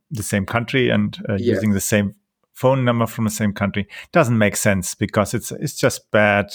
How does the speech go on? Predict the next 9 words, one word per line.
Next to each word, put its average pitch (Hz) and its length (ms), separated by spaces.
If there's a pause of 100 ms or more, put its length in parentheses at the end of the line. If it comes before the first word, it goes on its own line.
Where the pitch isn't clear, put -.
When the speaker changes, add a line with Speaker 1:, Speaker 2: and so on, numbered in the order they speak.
(140)
Speaker 1:
cold 107 320
calling, 92 500 (560)
'cause, - 240
uh, 95 80
the 92 120
other 101 160
person 104 480
hasn't 95 440
even, 95 480